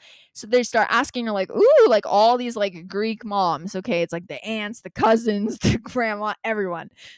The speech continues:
They're like, "Oh my God, <laughs> like, tell us. Like, you look so happy. Like, this is so exciting, da, da, da, da."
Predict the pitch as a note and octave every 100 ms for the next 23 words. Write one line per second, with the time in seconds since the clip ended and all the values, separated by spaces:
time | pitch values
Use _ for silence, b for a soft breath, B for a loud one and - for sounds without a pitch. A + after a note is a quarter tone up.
0 | _ B3+ C#4+ B3 C4 C4+ B3 A#3+ B3 -
1 | - - - A#4 A#3 G3 - A3 F#3+ G3+
2 | G#3+ G#3+ A3 - G3+ F#3 D#4+ D#4 E4+ G3+
3 | G3+ G#3+ A#3 - E3+ F#3 - D4+ C4 B3
4 | A#3 F#3+ F3+ G#3+ B3+